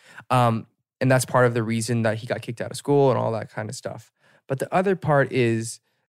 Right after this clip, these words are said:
as they were introducing Itaewon, they were saying, like, 권리금 and 보증금 and all that kind of stuff.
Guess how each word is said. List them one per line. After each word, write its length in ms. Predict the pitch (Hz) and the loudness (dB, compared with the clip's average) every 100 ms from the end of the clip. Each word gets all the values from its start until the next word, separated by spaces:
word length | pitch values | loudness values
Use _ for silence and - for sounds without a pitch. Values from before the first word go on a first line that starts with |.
| _ 139 | _ 0
as 140 | 143 | 2
they 60 | 160 | 2
were 80 | |
introducing 520 | 135 131 127 123 101 113 | 0 0 -2 -2 -6 -6
Itaewon, 300 | - 107 107 | -4 -2 0
they 80 | |
were 80 | 110 | -2
saying, 300 | 110 117 113 | -2 -2 -2
like, 180 | 107 98 | -4 -8
권리금 840 | - 120 123 127 113 113 110 110 113 _ _ _ _ _ _ - | 0 2 4 2 2 0 0 -4 -12 _ _ _ _ _ _ -8
and 140 | 120 110 | -6 -4
보증금 680 | 120 123 120 117 113 110 113 | -2 0 0 2 2 2 0
and 80 | 110 | -2
all 100 | 110 | -2
that 100 | 107 | -4
kind 180 | 104 101 | -6 -8
of 60 | |
stuff. 340 | - - - | -10 -12 -14